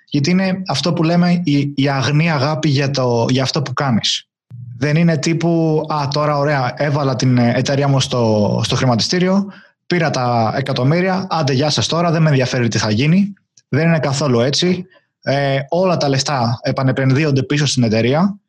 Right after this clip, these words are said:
η οποία έχει τεράστια, α, τεράστια περιθώρια ανάπτυξης. Ο βιγκανισμός είναι ένα κίνημα, το, το λέω κίνημα γιατί πραγματικά από εδώ και πέρα, ε, λειτουργεί σαν κίνημα και είτε υποστηρίζεις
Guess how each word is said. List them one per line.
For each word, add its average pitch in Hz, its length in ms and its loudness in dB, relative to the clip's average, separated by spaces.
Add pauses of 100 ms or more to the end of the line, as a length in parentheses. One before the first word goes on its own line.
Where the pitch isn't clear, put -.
η 135 120 -2
οποία 160 240 0
έχει 170 280 -2
τεράστια, 139 760 -2 (400)
α, 120 120 -6 (100)
τεράστια 147 540 -2
περιθώρια 120 440 0
ανάπτυξης. 117 680 -2 (360)
Ο 131 120 -4
βιγκανισμός 139 840 0 (340)
είναι 151 440 0
ένα 156 240 0
κίνημα, 139 560 0
το, 120 240 -2 (140)
το 139 100 -2
λέω 139 200 2
κίνημα 160 360 2
γιατί 147 200 0
πραγματικά 131 680 -2
από 131 180 -2
εδώ 131 120 2
και 135 120 -2
πέρα, 117 460 0 (300)
ε, 123 300 0 (160)
λειτουργεί 135 520 0
σαν 139 260 0
κίνημα 127 600 2 (340)
και 143 140 -4
είτε 151 240 0
υποστηρίζεις 147 960 -2